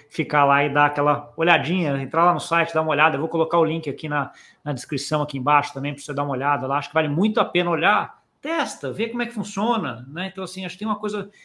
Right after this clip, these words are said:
interessante lá que tá, ah, tá funcionando. Até uma das razões da gente vir conversar aqui, porque eu fui um dos que testou, olhei e vi, achei bem interessante o que vocês estão, ah, o que vocês estão montando lá e com uma perspectiva bastante,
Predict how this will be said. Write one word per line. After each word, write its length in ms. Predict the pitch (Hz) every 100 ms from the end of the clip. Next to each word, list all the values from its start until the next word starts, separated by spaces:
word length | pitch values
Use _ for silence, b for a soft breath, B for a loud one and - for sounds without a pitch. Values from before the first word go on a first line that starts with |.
| B
interessante 640 | - 202 - - 202 208 151
lá 120 | 156
que 140 | -
tá, 340 | 156 147 135 B B B _
ah, 560 | 147 143 139 135 127 123
tá 120 | -
funcionando. 580 | 143 127 147 131 147 170
Até 260 | 170 151 156
uma 440 | 165 - 156 147
das 160 | 160 -
razões 200 | 139 143
da 80 | 147
gente 220 | 139 135
vir 100 | 143
conversar 460 | 151 131 120 -
aqui, 180 | 135 -
porque 180 | 151 -
eu 120 | 160
fui 240 | 180 170 156
um 20 |
dos 140 | 139
que 80 | -
testou, 480 | 143 - - 156 131
olhei 320 | 131 147 147
e 40 |
vi, 220 | 110 135 151
achei 220 | 117 143
bem 220 | 110 151
interessante 540 | 170 165 139 - 139
o 40 | -
que 60 |
vocês 80 | -
estão, 240 | - 131 120 b b b -
ah, 460 | 135 131 127 127
o 20 | 127
que 120 | -
vocês 100 | 139
estão 180 | - 139
montando 560 | 135 120 - 139 127
lá 240 | 127 135 143
e 40 |
com 120 | 143
uma 100 | 147
perspectiva 600 | 139 127 - 131 - 139
bastante, 680 | 135 127 - 135 - 143 135